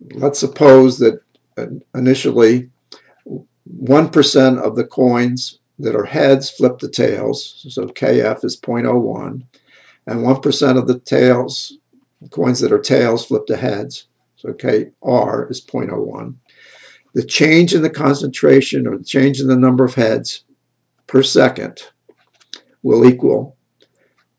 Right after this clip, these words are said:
minus K F times the heads, the number of heads, and that's the number of heads that ch-,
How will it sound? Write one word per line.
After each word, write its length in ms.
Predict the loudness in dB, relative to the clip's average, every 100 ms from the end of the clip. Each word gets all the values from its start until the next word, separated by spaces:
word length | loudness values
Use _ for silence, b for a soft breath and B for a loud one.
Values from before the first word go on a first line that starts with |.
| _ _
minus 560 | -6 0 2 2 -2 -4
K 280 | 2 6 6
F 280 | 6 2
times 320 | -2 -2 -2 0
the 80 |
heads, 640 | 0 0 -2 -6 -10 -16 -20 _ _ _ _ _ _ _ _ -16
the 80 | -8
number 240 | -4 -2
of 100 | -2
heads, 420 | -2 -4 -6 -10 _ _
and 140 | -16 -8
that's 300 | -6 -6 0
the 260 | 0 0 -4 _ _ _ _ _ _ _ _ _ -8
number 260 | -6 0
of 120 | -2 0
heads 320 | -2 -2 -4
that 160 | -8
ch-, 200 | -10 -16